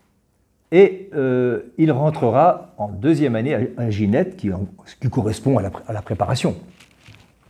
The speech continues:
Préparation des écoles militaires pour lui, Saint-Cyr, concours de Saint-Cyr. Il réussit,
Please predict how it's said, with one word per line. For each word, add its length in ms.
Préparation 460
des 160
écoles 200
militaires 460
pour 140
lui, 240
Saint-Cyr, 540
concours 320
de 80
Saint-Cyr. 420
Il 120
réussit, 800